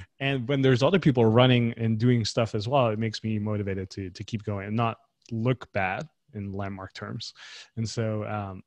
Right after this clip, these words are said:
I found those classes super helpful. And so, um, I always push myself as much as I can to make sure that I'm always, like, in the orange zone as much as I can. And so, um, I, I really like those classes just because I don't have to think.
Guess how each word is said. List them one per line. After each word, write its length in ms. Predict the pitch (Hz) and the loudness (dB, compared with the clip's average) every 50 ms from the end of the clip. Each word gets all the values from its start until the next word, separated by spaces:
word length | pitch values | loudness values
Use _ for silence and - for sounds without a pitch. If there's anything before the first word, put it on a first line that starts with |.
| - | -4
I 100 | - 147 | -2 -2
found 220 | 151 - 185 175 143 | 0 2 2 6 6
those 140 | 139 135 - | 6 4 4
classes 380 | - 143 127 123 120 127 107 | 4 4 4 4 2 0 -2
super 300 | - - 131 123 - 120 | -2 -4 -4 -4 -4 -4
helpful. 420 | 107 110 120 - 196 208 226 214 - _ _ _ _ _ _ - | -6 -6 -6 -4 -6 -6 -6 -8 -14 _ _ _ _ _ _ -8
And 220 | 117 113 110 110 | -6 -4 -4 -4
so, 400 | - - 117 113 110 107 107 107 | -4 -4 -4 -4 -4 -4 -6 -8
um, 320 | 104 104 104 101 98 101 - | -8 -8 -8 -8 -8 -4 0
I 180 | 123 131 139 - - - | 2 2 2 2 2 4
always 240 | 143 143 139 127 | 6 6 6 4
push 220 | - - 135 123 - | 4 2 0 2 2
myself 320 | 127 117 - 120 117 110 | 0 0 2 2 0 0
as 120 | 117 107 113 | -2 -2 -2
much 160 | 120 110 117 | -2 -2 -2
as 100 | 117 110 | -2 -2
I 120 | 104 101 | -2 -4
can 360 | 104 - 117 123 151 185 180 - _ - - - - - _ _ _ _ _ - | -4 -4 -4 -4 -4 -4 -6 -10 _ -20 -20 -20 -20 -20 _ _ _ _ _ -14
to 100 | - 120 | -12 -10
make 140 | 117 113 - | -10 -10 -10
sure 180 | - 117 113 | -8 -10 -8
that 80 | 107 110 | -8 -8
I'm 160 | 104 107 110 | -8 -6 -4
always, 240 | 117 120 120 110 110 | -4 -4 -4 -4 -4
like, 160 | 110 107 - | -6 -6 -6
in 60 | 113 | -6
the 100 | 101 101 - | -6 -4 -2
orange 340 | 139 139 139 139 139 139 120 | 2 2 4 4 4 2 2
zone 520 | - 135 131 131 131 131 135 135 131 127 | 4 4 6 6 6 6 6 4 4 4
as 140 | 117 110 - | 2 0 0
much 160 | 127 120 - | -2 -4 -2
as 100 | 123 113 | -2 -2
I 100 | 117 113 | -2 -4
can. 360 | 107 - 117 113 113 113 107 | -4 -6 -6 -6 -6 -6 -6
And 140 | 98 95 98 | -8 -8 -10
so, 320 | - - 101 98 95 95 - _ - - _ _ _ _ _ - | -10 -8 -8 -8 -8 -10 -14 _ -20 -20 _ _ _ _ _ -8
um, 360 | 101 98 98 95 92 92 - - | -8 -6 -6 -6 -8 -10 -6 -2
I, 180 | - 120 127 123 - | 0 0 0 0 -2
I 60 | 127 | -2
really 280 | 135 147 220 247 202 | 0 0 2 2 4
like 160 | 139 117 120 - | 4 2 2 0
those 160 | 117 107 - | -2 -4 -4
classes 260 | - 110 101 - - | -4 -4 -4 -4 -4
just 180 | 107 117 110 - | -4 -4 -2 -2
because 180 | 113 120 107 | -2 -2 0
I 120 | 110 113 113 | 0 -2 -2
don't 140 | 123 117 | -2 -4
have 120 | 104 113 - | -4 -6 -8
to 120 | _ - | _ -16
think. 360 | - - 113 95 - - - | -12 -10 -10 -10 -10 -12 -18